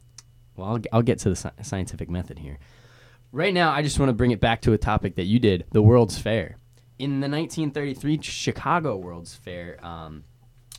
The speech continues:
demonstrated the cooking of foods between two metal plates attached to a ten kilowatt, sixty megahertz shortwave transmitter. It was the Westinghouse team, um, led by, um, I F Murumtsev. Thank you, I F.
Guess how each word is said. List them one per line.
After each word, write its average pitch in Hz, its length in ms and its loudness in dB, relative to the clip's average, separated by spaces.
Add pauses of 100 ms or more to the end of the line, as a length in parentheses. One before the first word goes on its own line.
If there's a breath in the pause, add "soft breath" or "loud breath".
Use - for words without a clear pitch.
demonstrated 120 460 -4
the 110 80 -8
cooking 156 320 -4
of 110 80 -6
foods 139 340 -6
between 101 300 -8
two - 220 -10
metal 151 300 -6
plates 117 460 -14
attached - 460 -16
to 92 60 -12
a 87 40 -12
ten 127 320 -10
kilowatt, 110 500 -12
sixty - 340 -14
megahertz 98 480 -10
shortwave 110 680 -12
transmitter. 92 760 -12 (420 soft breath)
It 95 60 -14
was 92 160 -14
the 98 80 -10
Westinghouse 92 640 -6
team, 82 380 -14 (560 soft breath)
um, 82 240 -14
led 80 260 -18
by, 78 580 -16
um, 71 380 -16
I 110 220 -10
F 95 420 -14 (220)
Murumtsev. 101 1300 -2 (960)
Thank 87 240 -8
you, 78 100 -6
I 78 140 -8
F. 87 320 -14